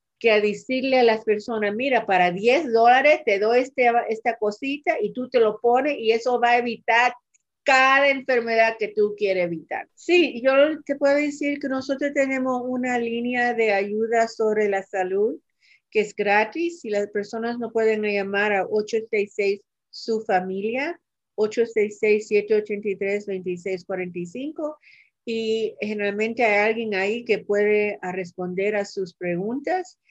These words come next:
Y nuestra página web es nuestra salud punto org, y eso es en español esa página. Tenemos, claro, una página en inglés también.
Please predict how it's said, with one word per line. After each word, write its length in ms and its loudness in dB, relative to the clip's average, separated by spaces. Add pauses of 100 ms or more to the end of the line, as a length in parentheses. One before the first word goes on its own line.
(300)
Y 220 0
nuestra 480 -2
página 960 -2
web 460 0
es 240 -2
nuestra 560 -2
salud 500 2 (540)
punto 480 0
org, 1080 0 (560)
y 100 4
eso 500 2
es 440 -4 (100)
en 340 -4
español 600 -4
esa 280 -4
página. 440 -6
Tenemos, 440 -6
claro, 260 -2
una 180 -6
página 280 -4
en 80 -8
inglés 320 -8
también. 520 -8